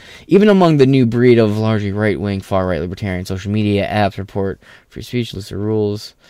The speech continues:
Yeah, I was gonna say, I'm not a free speech absolutist 'cause I, I, I, I would not allow things like doxing or, uh, leaking, like, anything like leak, hash-, hashtag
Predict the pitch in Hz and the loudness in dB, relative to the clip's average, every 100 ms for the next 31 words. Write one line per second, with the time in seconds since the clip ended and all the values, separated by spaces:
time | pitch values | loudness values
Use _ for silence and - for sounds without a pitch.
0 | _ - _ 208 226 202 185 180 170 175 | _ -20 _ 4 8 8 8 4 0 0
1 | 147 180 165 180 135 123 120 104 113 120 | 0 0 -2 -4 -4 -2 -2 -2 0 0
2 | 107 107 104 - 113 110 117 - 113 113 | 0 -2 0 2 4 4 2 2 4 4
3 | 110 107 80 113 117 98 95 113 107 107 | 4 0 -4 -2 -2 -2 -4 0 2 0
4 | 104 - _ 110 107 101 98 92 101 101 | -2 -10 _ 0 2 4 2 -4 -6 -6
5 | 98 95 95 101 110 104 107 - - 90 | -4 -6 -8 -2 4 4 2 -10 -16 -16
6 | 87 65 - - _ _ _ _ _ _ | -16 -20 -20 -20 _ _ _ _ _ _
7 | - 107 107 104 107 92 64 65 62 57 | -12 -4 -4 -2 -6 -8 -10 -12 -12 -12
8 | 50 50 50 - 107 113 107 - 104 101 | -16 -18 -20 -10 -4 -2 -2 -4 -4 -4
9 | 95 92 73 50 - 101 101 104 104 - | -8 -12 -16 -16 -12 -8 -6 -6 -8 -8
10 | 104 104 101 95 92 101 101 101 - - | -8 -6 -8 -8 -8 -6 -6 -8 -12 -12
11 | 107 95 101 104 104 - - 98 98 | -8 -6 -8 -6 -6 -4 -4 -4 -4